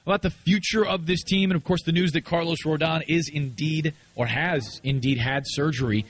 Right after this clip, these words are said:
uh, just over the last couple of days. It's, uh, an arthroscopic surgery on his shoulder, and as far as things go, as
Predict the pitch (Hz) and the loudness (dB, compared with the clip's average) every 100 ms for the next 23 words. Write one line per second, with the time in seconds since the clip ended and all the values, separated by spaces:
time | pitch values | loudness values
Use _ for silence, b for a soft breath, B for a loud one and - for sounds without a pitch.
0 | B B B - 117 120 139 151 131 127 | B B B -4 -2 0 0 0 0 0
1 | 131 135 143 - 120 117 131 127 117 117 | -2 -2 -2 0 -2 0 0 0 -2 -4
2 | 101 - 117 117 127 151 131 - 151 139 | -6 -2 0 2 0 0 -2 0 0 -2
3 | 135 - 147 127 139 135 123 113 113 101 | -4 -2 -2 0 0 0 0 2 2 2
4 | - 151 151 165 165 147 147 143 - B | 2 4 4 2 2 2 0 0 -10 B
5 | B B B B B B - 156 170 - | B B B B B B -4 -2 -2 0
6 | 208 220 202 - 190 170 131 170 202 226 | 2 2 2 2 4 6 4 2 2 0
7 | 214 | -2